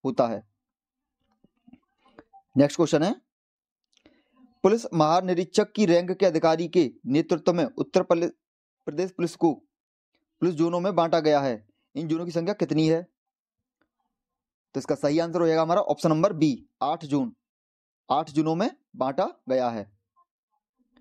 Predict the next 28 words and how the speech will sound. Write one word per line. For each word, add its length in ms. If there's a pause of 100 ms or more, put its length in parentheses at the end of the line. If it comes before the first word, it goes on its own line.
(120)
अगला 180
क्वेश्चन 280
है, 80 (2000)
उत्तर 320
प्रदेश 320
में 160
भारतीय 420
सूचना 380
प्रौद्योगिकी 680 (680)
संस्थान 560
जहां 340
स्थापित 400
किया 220
गया 160
है, 60
वह 160
जगह 200 (360)
कौन 180
सी 160
है? 140 (1200)
तो 40
इसका 160
सही 240
आंसर 220
होगा 320
इलाहाबाद, 600
ऑप्शन 240
नंबर 280